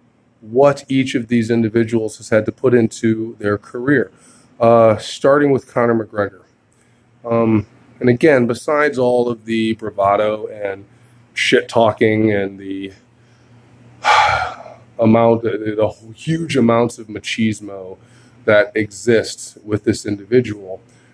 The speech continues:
this man is a technician, and he is capable of adapting to just about any environment that he's thrown into.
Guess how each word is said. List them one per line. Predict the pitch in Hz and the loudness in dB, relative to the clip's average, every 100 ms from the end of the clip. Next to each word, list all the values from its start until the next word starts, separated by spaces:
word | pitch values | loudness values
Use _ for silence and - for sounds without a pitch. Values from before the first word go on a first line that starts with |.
| _ | _
this | 139 139 | -8 0
man | 156 165 | 2 4
is | 160 | 2
a | 143 | 0
technician, | - 143 - 143 - 107 - _ _ _ _ _ | 0 -2 0 -4 -4 -6 -8 _ _ _ _ _
and | 117 117 120 120 117 107 | 0 2 4 4 4 2
he | 123 131 | 2 4
is | 131 127 117 - - _ _ _ _ _ _ _ _ | 4 4 0 -10 -16 _ _ _ _ _ _ _ _
capable | - 151 165 180 160 160 | -4 2 2 2 0 -2
of | 160 131 | 0 0
adapting | 113 - 107 120 - 120 117 | -2 0 0 0 -2 -2 0
to | 113 | -4
just | - 110 - | -8 -8 -6
about | 107 107 - _ | -2 -2 -4 _
any | 120 120 123 123 123 | 0 2 4 4 2
environment | 113 107 107 107 107 104 104 | 0 0 0 0 0 -2 -6
that | - - | -12 -16
he's | 107 - | -16 -16
thrown | - 104 101 117 | -16 -12 -6 -2
into. | 135 - - | -2 -4 -20